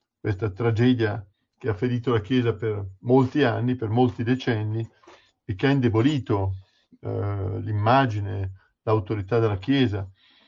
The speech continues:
E, e finisce, finisce con l'elezione di Martino quinto, mm,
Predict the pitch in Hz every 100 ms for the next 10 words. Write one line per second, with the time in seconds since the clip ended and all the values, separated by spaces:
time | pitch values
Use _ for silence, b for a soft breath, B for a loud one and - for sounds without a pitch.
0 | b b _ _ - - 135 151 - 160
1 | 202 226 - 139 - 151 170 208 - 151
2 | - _ 117 - 156 165 151 131 98 -
3 | _ _ _ _ - 135 147 135 - -
4 | 190 143 104 101 104 - _ - 117 123
5 | - 180 175 139 131 120 101 - 147 170
6 | _ b b b b b b b _ _
7 | _ 127 120 117 113